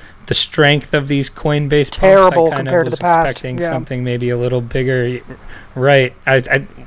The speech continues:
Speaker 1: I think I saw a tweet from
Speaker 2: Yeah,
Speaker 1: you
Speaker 2: I was,
Speaker 1: about
Speaker 2: I've tweeted
Speaker 1: something like
Speaker 2: something
Speaker 1: that.
Speaker 2: not too
Speaker 1: Um,
Speaker 2: long ago that, you know, it used to be a Coinbase listing or even, like, a rumor of a Coinbase listing.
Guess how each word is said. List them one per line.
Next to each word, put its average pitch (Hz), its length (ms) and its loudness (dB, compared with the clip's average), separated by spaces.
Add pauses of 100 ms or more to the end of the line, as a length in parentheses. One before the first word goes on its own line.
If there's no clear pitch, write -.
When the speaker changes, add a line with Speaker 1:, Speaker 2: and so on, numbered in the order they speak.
Speaker 1:
I - 40 -8
think - 300 -4
I 135 80 4
saw 139 240 0
a 123 40 0
tweet 143 300 -4
from 214 120 2
Speaker 2:
Yeah, 208 360 6
Speaker 1:
you 202 60 6
Speaker 2:
I - 20 4
was, 196 260 -4
Speaker 1:
about - 140 0
Speaker 2:
I've 208 200 0
tweeted 208 300 -4
Speaker 1:
something - 0 -
like - 20 -6
Speaker 2:
something 180 440 0
Speaker 1:
that. 107 240 -10
Speaker 2:
not 180 200 2
too 196 100 -4
Speaker 1:
Um, 175 60 -2
Speaker 2:
long 170 200 2
ago 170 300 2
that, 170 300 2 (440)
you 185 80 -2
know, 185 120 4
it 190 60 0
used 233 160 2
to - 40 -2
be 202 200 2
a 180 60 8
Coinbase 185 580 0
listing 180 520 -2
or 180 180 -2
even, 202 280 0
like, 170 160 2
a 165 40 0
rumor 185 520 0
of 185 100 0
a 185 40 -8
Coinbase 190 600 0
listing. 196 420 0